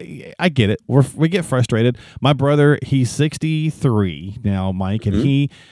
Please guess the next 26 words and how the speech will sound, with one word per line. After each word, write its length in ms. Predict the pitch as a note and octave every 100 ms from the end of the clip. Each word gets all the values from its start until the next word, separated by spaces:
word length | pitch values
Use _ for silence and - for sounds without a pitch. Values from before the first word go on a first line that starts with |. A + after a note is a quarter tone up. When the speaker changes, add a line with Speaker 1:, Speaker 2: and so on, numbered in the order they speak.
| _ _ _
Speaker 1:
he 160 | - C3+
knows 300 | B2+ D#3 D3+
his, 220 | E3 C#3
his 220 | C3 D3+
strategy, 440 | - C#3 C#3 C3+ C3
his 160 | C3+
plan 260 | - C3+ A#2+
calls 260 | A#2 A2+
for 80 | A#2+
him 160 | A2 A2+
to 80 | G#2+
work 200 | G2+ -
till 120 | G#2+
full 200 | - G2
retirement 400 | F#2 G2 F2 F2
age, 180 | - -
sixty-seven, 600 | G#2+ - G#2+ - - - _ -
right? 160 | G2+ G2+
Speaker 2:
Okay. 100 | G2+ G#2
Speaker 1:
That's, 180 | - - - _
he's 160 | G#2+
trying 240 | - A#2+ C3
to 60 | A#2+
hang 220 | A#2+ A2
on, 220 | D#2 -
right? 280 | - G2+